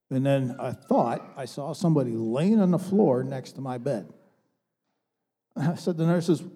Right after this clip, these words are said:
"Why is that lady laying there?" She's like, "There's nobody there." "I can see her. There's somebody laying there, and she's got my blanket." She said, "There's nobody there." And I must have, I must have fallen asleep or something, 'cause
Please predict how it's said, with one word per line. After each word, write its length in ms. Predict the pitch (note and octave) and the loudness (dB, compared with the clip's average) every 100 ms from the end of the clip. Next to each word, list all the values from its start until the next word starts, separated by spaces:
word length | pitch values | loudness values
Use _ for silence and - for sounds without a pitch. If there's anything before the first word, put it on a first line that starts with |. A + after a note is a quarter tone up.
| - - | -16 -10
"Why 480 | G3+ A3+ G3+ F3 | -10 -4 0 4
is 80 | F#3 | 6
that 120 | G3 | 4
lady 300 | D3 C3+ A#2+ | 4 2 2
laying 240 | A2+ A2 G#2 | 0 -2 0
there?" 260 | A#2+ F3+ - | 0 0 -4
She's 100 | - | -2
like, 160 | A#2+ - - _ _ _ | -2 -4 -18 _ _ _
"There's 160 | C3+ B2 | -2 0
nobody 260 | B2+ A2 | 2 0
there." 260 | G#2 B2+ G2+ - - _ _ _ _ - | 0 -2 -4 -12 -20 _ _ _ _ -10
"I 80 | - | -2
can 160 | D#3 | 0
see 240 | - D4 F4 | 0 2 2
her. 160 | A#2+ | 2
There's 200 | B2 D3+ | 0 -4
somebody 300 | G3+ A3 F#4 | 0 2 2
laying 300 | C#4 G3+ G#3 | 4 4 6
there, 140 | F3 G#3 | 6 6
and 80 | |
she's 140 | G#3 G#3 | 4 2
got 160 | E3+ | 2
my 120 | F#3+ G#3 | 4 6
blanket." 440 | D4+ G4+ - - - - - _ _ _ _ _ _ _ _ _ _ | 6 4 2 2 -4 -18 -20 _ _ _ _ _ _ _ _ _ _
She 180 | - B3 | -10 0
said, 180 | G#3 G3+ | 2 6
"There's 120 | G#3 | 6
nobody 320 | A3 A#3 A3 | 6 6 4
there." 320 | A3 F4+ C#4 G#3+ - - - _ _ _ _ _ _ | 4 4 2 -4 -12 -20 -20 _ _ _ _ _ _
And 140 | C3+ B2+ | 2 4
I 100 | B2+ | 6
must 280 | C#3 C3+ C#3 | 6 4 4
have, 80 | |
I 60 | B2+ | 4
must 200 | C3 B2 | 2 2
have 120 | C3+ | -2
fallen 340 | D3 C3+ A#2+ A2+ | 0 0 -2 -2
asleep 260 | D3+ C3+ | 0 0
or 60 | A2+ | -2
something, 320 | A#2+ A#2 A#2 | -4 -2 -2
'cause 200 | A#2 | -2